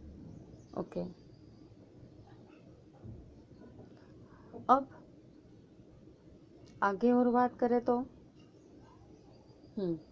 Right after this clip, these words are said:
eight, nine and ten, see बाकी की सभी false ribs ही है। हमारे text में ऐसे सभी को फॉल्स रिब्स ही कितनी हुई? Seven, Two ज़ा Seven, बराबर ना? આપણે એમ બોલે તો इस तरफ की सात, इस तरफ की सात,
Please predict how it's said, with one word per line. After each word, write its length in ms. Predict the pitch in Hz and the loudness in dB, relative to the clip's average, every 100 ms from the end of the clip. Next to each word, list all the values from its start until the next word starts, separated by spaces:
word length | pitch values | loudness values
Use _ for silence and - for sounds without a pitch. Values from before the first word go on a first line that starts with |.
| - - - - - | -20 -18 -18 -6 4
eight, 340 | 294 392 - | 6 6 4
nine 380 | 240 214 190 185 | 4 4 4 2
and 120 | 170 | 0
ten, 300 | 185 170 165 - | -2 -4 -4 -8
see 260 | - 339 254 | 2 4 4
बाकी 360 | 185 190 302 | 2 0 2
की 160 | 302 339 | 4 4
सभी 340 | 294 277 302 | 6 6 6
false 460 | 285 285 294 294 - | 6 8 8 6 2
ribs 280 | 285 262 262 | 4 4 6
ही 180 | 294 | 6
है। 320 | 214 170 170 - - - - - - - - | 6 0 -4 -12 -20 -20 -20 -20 -20 -20 -6
हमारे 280 | 196 196 240 | 2 6 8
text 260 | 247 254 262 | 8 6 6
में 100 | 254 | 4
ऐसे 280 | 247 254 247 - - - | 8 8 8 4 -8 -4
सभी 340 | - 233 240 | 6 6 6
को 160 | 247 262 | 6 6
फॉल्स 360 | 254 254 240 | 8 8 8
रिब्स 240 | 247 208 - | 4 2 -2
ही 80 | 247 | -2
कितनी 320 | 247 - 285 | -2 2 4
हुई? 380 | 277 269 262 302 - - - - - | 4 4 2 0 -8 -18 -20 -20 -18
Seven, 680 | - 254 240 226 196 175 - - - | 6 8 10 6 2 -2 -6 -10 2
Two 140 | 226 | 6
ज़ा 300 | 226 208 190 180 - - - - | 6 6 2 -2 -10 -20 -20 -4
Seven, 420 | 208 202 196 208 202 | 0 2 0 -2 4
बराबर 340 | 196 277 330 | 6 8 8
ना? 280 | 277 180 170 - | 6 4 -2 -6
આપણે 200 | - 180 | -4 0
એમ 160 | 196 185 | 2 4
બોલે 300 | 208 220 190 | 6 8 6
તો 140 | 185 | 2
इस 280 | 190 208 220 | 0 0 0
तरफ 180 | 226 226 | 0 2
की 120 | 254 | 0
सात, 300 | 233 247 240 | 0 0 0
इस 140 | 156 | -2
तरफ 160 | - 190 | -2 -4
की 140 | - | -6
सात, 340 | 190 180 175 | -6 -6 -8